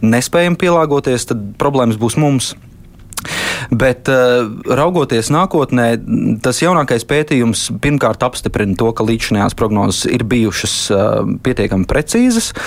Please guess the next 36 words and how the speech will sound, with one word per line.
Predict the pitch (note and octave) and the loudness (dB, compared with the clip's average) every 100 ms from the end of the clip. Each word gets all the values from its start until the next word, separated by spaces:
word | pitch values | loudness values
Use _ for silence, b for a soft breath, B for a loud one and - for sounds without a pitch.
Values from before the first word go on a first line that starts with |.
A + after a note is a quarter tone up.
| B B B B | B B B B
un | C3 | 0
ka | B2 | 2
nākotne | C#3+ E3 F#3+ E3 - C#3 B2 A#2 | 2 2 2 0 2 2 2 0
izskatās | B2+ - D3 B2+ G#2+ G#2+ - | 0 0 -4 0 0 0 0
arvien | A#2+ A#2+ A2 G#2 | 0 2 0 2
draudīgāk. | A2 G2 G#2+ G2 A2 G#2+ | 0 0 -2 0 0 2
Nu, | C#3 C#3+ B2+ C3 | 0 2 2 2
ja | C3 | 2
kaut | A#2+ - C#3+ A#2 | -2 -2 -2 0
kādus | A#2 G#2+ | -2 0
konkrētus | C3 B2+ A#2 G#2 - | 0 2 0 0 0
salīdzinājumus, | F3 F#3+ D3 B2 B2 A2 - | 2 2 2 2 2 2 -2
tad, | - | -2
piemēram, | A#2 A2 G#2+ G#2+ | 0 2 2 0
šī | - D3+ C3 | 0 0 2
vasara, | A2+ - - G#2 G2 | 0 0 0 0 0
kas, | G#2+ G2+ - - | -2 -2 -2 0
eh, | A2 G#2+ | 0 0
šobrīd | C3+ A#2 A2+ | -2 0 0
joprojām, | B2+ C#3+ C#3+ A#2 A2+ | 0 0 2 2 2
lai | A2 | 0
cik | - A#2+ | -2 0
vēss | A#2+ B2 - - | 2 2 -2 -4
būtu | A2 A#2+ A#2 | -2 0 -4
atlikušais | A2+ A2 - A2 A2 | -2 -4 0 0 2
augusts, | C3+ D3 B2+ - - A#2 | 0 2 -2 -4 -4 0
eh, | G#2+ | 0
kalendārā | G#2 B2 A#2 G2+ G#2 G#2+ | 0 0 0 2 0 0
vasara | G#2+ A2+ G#2 | 0 -2 -2
būs | G2+ D#3+ F3 | 0 0 0
karstākā, | D#3 C#3+ - A#2+ - G#2+ | -2 -2 0 0 0 -2
kāda | B2 A2 | 0 -2
pie | A2 A2+ | 0 0
mums | G#2+ A2+ | 0 -2
ir | |
bijusi, | A2 B2+ A#2 - | 0 0 0 -4